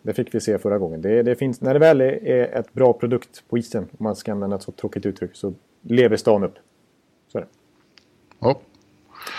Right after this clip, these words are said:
Speaker 2: Men du... Eh,
Speaker 1: Vi går vidare.
Speaker 2: vi går vidare och då hamnar vi i Atlantic. Eh, och där har vi då ettan Montreal mot,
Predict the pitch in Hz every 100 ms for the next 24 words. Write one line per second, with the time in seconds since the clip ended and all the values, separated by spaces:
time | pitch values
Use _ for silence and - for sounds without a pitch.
0 | - - - - - - - _ _ _
1 | _ _ _ - - 147 147 160 160 160
2 | 151 143 143 131 - _ _ _ _ _
3 | _ _ _ _ _ _ - 143 165 156
4 | - _ _ _ _ _ _ - _ 120
5 | 160 175 160 170 180 120 110 117 131 139
6 | 135 131 127 117 147 170 160 98 85 -
7 | - 113 107 104 104 101 95 - _ _
8 | _ _ - - _ _ _ _ _ _
9 | _ _ _ _ _ _ _ _ _ _
10 | - 123 135 131 127 127 123 120 113 113
11 | 110 117 120 - 120 110 113 113 127 135
12 | 117 95 110 104 -